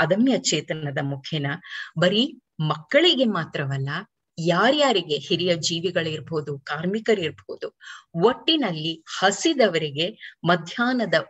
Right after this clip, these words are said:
ಊಟ ನೀಡುವಂತಹ ಆ ಕಾರ್ಯಕ್ರಮ ಸಾಧ್ಯ ಆಗ್ತಿದೆ ಬೆಂಗಳೂರಿನ ಐದು ಕೇಂದ್ರಗಳಲ್ಲಿ.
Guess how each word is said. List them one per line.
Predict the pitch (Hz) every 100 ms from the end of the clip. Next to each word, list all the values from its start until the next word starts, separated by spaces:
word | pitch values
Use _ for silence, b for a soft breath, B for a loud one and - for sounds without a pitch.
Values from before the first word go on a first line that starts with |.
| -
ಊಟ | 196 262 254
ನೀಡುವಂತಹ | 175 160 160 151 147 143 - 151 -
ಆ | 143
ಕಾರ್ಯಕ್ರಮ | - - 147 180 180 143 139
ಸಾಧ್ಯ | 147 - 135 - 143
ಆಗ್ತಿದೆ | 143 - 151 160 - - - -
ಬೆಂಗಳೂರಿನ | 151 180 226 269 233 220 214 226 -
ಐದು | 165 226 226 214
ಕೇಂದ್ರಗಳಲ್ಲಿ. | - 151 139 143 131 135 139 120 -